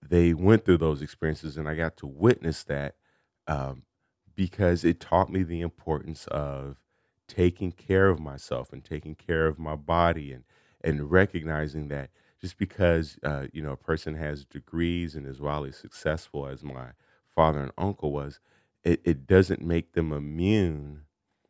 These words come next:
to, uh, lifestyle factors, I E, you know, um, it doesn't mean that I, I can, I can just eat however I wanna eat and live however I wanna live. I have to figure out how to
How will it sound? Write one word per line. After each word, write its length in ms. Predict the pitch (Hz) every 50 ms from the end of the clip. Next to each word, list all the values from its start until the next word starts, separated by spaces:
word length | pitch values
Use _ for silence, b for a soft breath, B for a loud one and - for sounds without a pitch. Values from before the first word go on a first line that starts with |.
| _ _ _ _ _ _ -
to, 800 | - - - 87 85 80 78 76 76 73 73 71 71 71 71 - _ _ _ _ -
uh, 220 | 69 71 67 65 53
lifestyle 720 | 52 69 78 90 107 123 120 - - - 85 69 65 69 -
factors, 640 | _ - 64 65 - - _ 165 - - - - - - -
I 180 | - 73 76
E, 500 | 73 69 71 73 71 71 69 67 64 - _
you 100 | 76 76
know, 340 | 69 69 64 62 62 62 65 _ _ _ _ _ _ _ _ _ -
um, 380 | 65 64 64 60 58 58 58 _ _ _ _ _ _ _ _ _ _ _ - - _ _ _ _ _ _ _ -
it 520 | 67 - - - 80 80 80 - 85 85
doesn't 260 | 95 98 87 92 73
mean 140 | 85 87 85
that 160 | 82 80 76
I, 100 | 73 69 71 71 - -
I 80 | 82 82
can, 180 | - 82 76 - -
I 140 | - 67 78
can 140 | - 80 76
just 180 | 71 71 71 - -
eat 260 | 82 82 80 - -
however 380 | 73 71 73 76 73 67 67 67
I 40 | 69
wanna 300 | 69 71 69 67 67 - -
eat 300 | - 73 71 69 50 58
and 120 | 65 65
live 260 | 64 69 69 67 67
however 300 | 69 67 67 67 62 65
I 40 | 62
wanna 280 | 62 65 64 60 57 65
live. 320 | 76 85 82 76 71 69 _ _ b b b b b b b
I 100 | - 76
have 220 | 76 78 78 78 -
to 80 | 78
figure 240 | 73 - 76 73 73
out 180 | 69 69 71 69
how 60 | 69
to 80 | 69